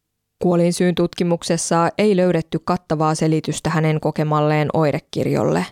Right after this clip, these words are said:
mutta viralliseksi kuolinsyyksi kirjattiin Guillain-Barrén oireyhtymä ja keuhkokuume. Guillain-Barrén oireyhtymä on harvinainen neurologinen autoimmuunisairaus,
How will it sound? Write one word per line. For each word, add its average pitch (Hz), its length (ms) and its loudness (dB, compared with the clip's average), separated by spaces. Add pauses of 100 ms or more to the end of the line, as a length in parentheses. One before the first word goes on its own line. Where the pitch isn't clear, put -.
(160)
mutta 160 500 0
viralliseksi 170 600 0
kuolinsyyksi 165 880 0
kirjattiin 165 720 0 (220)
Guillain-Barrén 165 840 2
oireyhtymä 151 800 -2 (120)
ja 170 80 -2
keuhkokuume. 143 760 -4 (1080)
Guillain-Barrén 175 840 2
oireyhtymä 165 920 0
on 165 360 0
harvinainen 160 800 0
neurologinen 156 760 0
autoimmuunisairaus, 156 1400 0